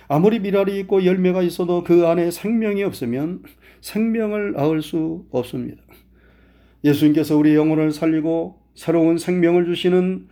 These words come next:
생명의 원천이십니다. 예수님을 내 생명의 구주로 믿고 영접할 때에 예수님의 생명이 내 안에 들어와 내 안에 하나님이 주시는 새 생명이 시작되는 것입니다. 그래서 사도 요한은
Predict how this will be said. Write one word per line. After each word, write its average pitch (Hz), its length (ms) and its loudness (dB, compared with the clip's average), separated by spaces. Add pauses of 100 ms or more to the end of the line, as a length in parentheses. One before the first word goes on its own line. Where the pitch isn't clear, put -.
(160)
생명의 214 920 -2 (180)
원천이십니다. 139 840 0 (880)
예수님을 151 480 6
내 147 200 2
생명의 143 500 0
구주로 135 280 -4
믿고 135 380 -4
영접할 123 720 -4
때에 190 360 -2 (440)
예수님의 226 500 2
생명이 220 540 -4
내 190 160 2
안에 190 260 -2
들어와 180 420 -2
내 170 200 0
안에 175 400 0
하나님이 233 540 -2
주시는 185 460 0 (180)
새 202 420 2
생명이 175 720 0
시작되는 156 640 -4
것입니다. 113 380 -8 (1000)
그래서 139 300 2
사도 147 340 0
요한은 151 480 0